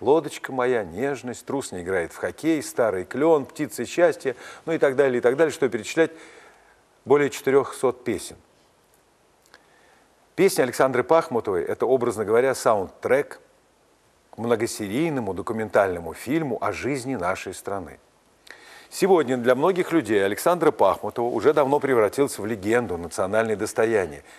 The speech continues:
Но не все знают, что на самом деле Александра Николаевна — нежная, жизнерадостная, застенчивая женщина. Но мы это знаем.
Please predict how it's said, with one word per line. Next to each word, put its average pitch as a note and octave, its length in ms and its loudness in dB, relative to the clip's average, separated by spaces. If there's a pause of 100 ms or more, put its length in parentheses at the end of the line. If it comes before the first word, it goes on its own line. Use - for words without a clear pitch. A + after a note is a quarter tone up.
Но D3 80 0
не F3 100 0
все A2+ 260 -2
знают, A#2+ 400 0 (380)
что - 160 -12
на F2 140 -4
самом C3+ 340 -2
деле B2+ 240 0
Александра F#2+ 400 -4
Николаевна — G2+ 540 -2 (320)
нежная, C#3+ 400 -4
жизнерадостная, G2 800 -4
застенчивая F2+ 720 -8
женщина. E2 480 -12
Но G#2 100 -10
мы G#2+ 140 -4
это G2 140 -12
знаем. E2+ 400 -6